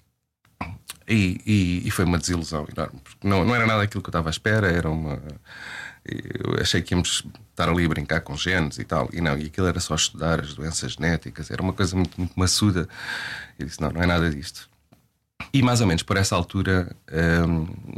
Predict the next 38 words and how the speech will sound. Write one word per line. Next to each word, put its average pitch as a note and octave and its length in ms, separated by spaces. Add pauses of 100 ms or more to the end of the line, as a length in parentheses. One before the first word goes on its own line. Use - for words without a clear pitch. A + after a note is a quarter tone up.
(140)
comecei, G2+ 680
comecei, D#2+ 520 (100)
uma, C2 300 (120)
às - 160
vezes - 220 (100)
um B1 140
pouco - 280
quase - 180
por - 120
brincadeira, F2+ 600
a G2 60
fazer, E2 520 (540)
a - 60
fazer F#2 240
urgências F2+ 580
voluntárias E2 760
na D#2 100
altura, F2+ 340
ainda D#2 160
era D2 140
aluno E2 260
de D2+ 80
medicina, F#2 400 (920)
com - 100
uma F2 140
equipa E2 340
de D#2 260
ortopedia D#2 600
no D#2 100
Hospital D#2 320
Santa - 240
Maria. C#2+ 300 (760)
Daquilo, - 360
aquela D#2 280
quase D#2 280
bricolagem D#2 880
de B1 200
não C#2 160